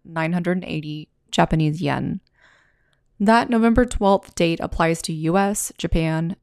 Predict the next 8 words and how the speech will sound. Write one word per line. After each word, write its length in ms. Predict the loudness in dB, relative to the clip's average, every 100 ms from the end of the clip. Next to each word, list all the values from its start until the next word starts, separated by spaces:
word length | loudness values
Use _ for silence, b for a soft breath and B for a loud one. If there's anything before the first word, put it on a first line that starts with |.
| -8
Canada, 600 | -2 0 2 2 2 0 b b b
Mexico, 800 | -2 -2 -2 -8 -4 -2 0 -2 -4 -4
Australia, 800 | -4 -2 -2 0 2 2 0 -2
New 160 | -2 -2
Zealand, 440 | 0 0 0 0
and 140 | -2 -4
South 240 | -2 -4
Korea. 460 | -4 -2 -2 -2